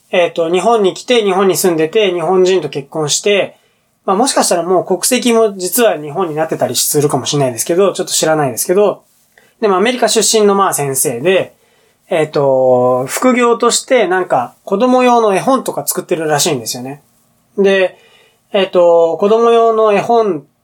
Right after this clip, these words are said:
とか、えーっと、子供用の音楽とか作ってるんだったかな。ちょっと忘れましたけど、まあなんかそういうのを見せてもらったりして、「うわ、すごいね」とかって言って、で、僕もですね、その先生には、墨長めチャンネルの、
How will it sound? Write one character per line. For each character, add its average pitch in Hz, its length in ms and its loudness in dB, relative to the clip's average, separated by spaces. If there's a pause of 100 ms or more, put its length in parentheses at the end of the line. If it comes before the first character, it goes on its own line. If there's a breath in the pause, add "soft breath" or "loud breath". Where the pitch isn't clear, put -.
(420)
と 170 120 -6
か、 208 480 2 (420 soft breath)
え 170 200 2
ー 156 80 -4
っ - 40 -20
と、 151 800 2
子 170 140 -4
供 208 240 4
用 196 360 4
の 185 200 4
音 254 180 4
楽 - 180 -4
と - 80 -18
か 143 120 -14
作 - 160 -8
っ - 20 -16
て 156 100 -10
る 135 60 -10
ん 123 40 -14
だ 113 80 -18
っ - 20 -20
た - 80 -16
か 123 100 -16
な。 151 240 -14
ち - 80 -2
ょ 226 40 2
っ - 20 -8
と 190 100 2
忘 165 200 0
れ 180 60 2
ま 180 120 0
し - 80 -8
た 139 80 -8
け 147 100 -8
ど、 156 300 0 (400 loud breath)
ま 220 80 0
あ - 20 4
な 220 80 2
ん 196 60 -2
か 147 320 -6
そ 202 240 -2
う 196 60 4
い 196 120 4
う 180 60 2
の 156 60 0
を 147 40 -2
見 165 100 0
せ 160 140 -2
て 151 80 -12
も 135 140 -8
ら 123 80 -10
っ - 80 -20
た 143 100 -8
り 131 140 -8
し - 80 -6
て、 196 160 2
「う 180 60 4
わ、 175 160 2
す - 120 -2
ご 175 160 2
い 160 80 -2
ね」 143 160 -2
と 147 120 -12
か 135 100 -8
っ - 40 -18
て - 80 -20
言 135 60 -2
っ 131 40 -10
て、 208 440 -2 (320 soft breath)
で、 208 400 0 (180)
僕 196 220 2
も 226 140 4
で 170 100 -2
す - 140 -6
ね、 147 100 -4
そ 170 140 0
の 175 80 0
先 180 220 0
生 175 180 0
に 139 80 -4
は、 123 60 -6
墨 165 200 0
長 180 220 2
め 180 140 0
チ 190 100 0
ャ 185 60 2
ン 175 80 0
ネ 156 100 -2
ル 160 80 0
の、 208 340 2